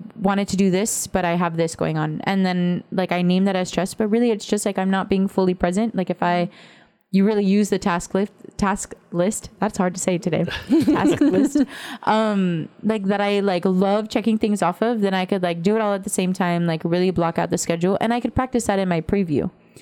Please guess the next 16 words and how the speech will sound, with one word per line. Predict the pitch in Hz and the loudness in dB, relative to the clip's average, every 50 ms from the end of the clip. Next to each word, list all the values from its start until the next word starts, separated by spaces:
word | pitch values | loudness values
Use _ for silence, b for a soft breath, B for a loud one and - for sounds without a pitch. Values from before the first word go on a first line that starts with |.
| B B B B B | B B B B B
I | |
think, | 190 220 196 185 | -2 0 0 0
like, | 185 185 160 - - | 0 -2 -4 -4 -2
that | 185 180 180 180 - - | 0 0 0 0 0 0
is | 220 208 - | 0 0 0
something | - - 214 202 190 202 196 190 | 0 0 2 2 2 2 2 2
that | 180 170 156 - - - - - | 2 2 0 -2 -4 -6 -4 -2
maybe | - 190 185 180 190 190 | 0 0 2 2 0 0
could | 185 - - 196 170 165 | -2 -2 -4 -4 -2 0
be | 175 180 185 | 2 2 2
helpful, | 190 190 180 165 - - 196 202 208 | 2 2 0 0 0 0 0 2 2
like, | 214 202 180 - | 0 0 0 -2
as | 156 170 170 160 160 160 | -2 -2 -2 -4 -4 -2
we're | 165 165 | -2 -2
going | 165 160 175 175 175 185 190 | 0 0 0 0 0 -2 -2
through, | - 180 170 175 180 202 | 0 0 2 2 2 0